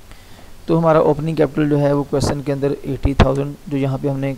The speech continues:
calculate किया, यहाँ पे लिखा एटी थाउजेंड। अब यहाँ पे हम closing line लगाएंगे capital को calculate करने के लिए। तो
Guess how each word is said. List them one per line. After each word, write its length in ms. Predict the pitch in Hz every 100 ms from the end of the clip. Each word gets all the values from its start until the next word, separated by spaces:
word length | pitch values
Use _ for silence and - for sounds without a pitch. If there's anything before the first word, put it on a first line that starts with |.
| - - - - - -
calculate 400 | 135 139 139 135
किया, 280 | - 139
यहाँ 300 | 151 139 131
पे 120 | 131 135
लिखा 420 | 131 - 147 - - - - - - - - - 139
एटी 180 | 143
थाउजेंड। 480 | 165 180 165 180 180 - - - - - - -
अब 160 | 180 165
यहाँ 360 | 160 151 151
पे 260 | 160 156 156
हम 180 | 147 156
closing 400 | - 143 131 147
line 220 | 131 127 135
लगाएंगे 580 | 147 139 131 135 135
capital 420 | 131 - 120 131 131
को 340 | - 139 135 -
calculate 540 | 127 - 127 123 127
करने 360 | - 127 127 117
के 140 | 123
लिए। 340 | 123 123 123 - - - - - - - - -
तो 400 | 147 147 147